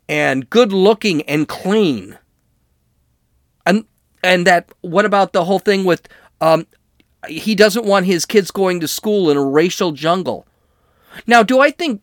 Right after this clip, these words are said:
Joe Biden is a racist? Um, probably not. A lot of people like him. But he's definitely got some prejudice issues. And by the way, I think you can be prejudiced without being a racist.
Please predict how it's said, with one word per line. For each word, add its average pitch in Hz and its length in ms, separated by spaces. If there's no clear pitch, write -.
Joe 196 220
Biden 147 520
is 127 200
a 123 80
racist? 165 760
Um, 233 560
probably 208 480
not. 110 340
A 170 60
lot 165 200
of 151 80
people 107 280
like 95 200
him. 98 140
But 175 180
he's 202 160
definitely 160 420
got 135 220
some 123 100
prejudice 107 480
issues. - 460
And 190 100
by 240 120
the 254 80
way, 202 240
I 156 80
think 214 340
you 196 140
can 190 320
be 190 220
prejudiced 190 600
without 165 300
being 151 160
a - 20
racist. 120 540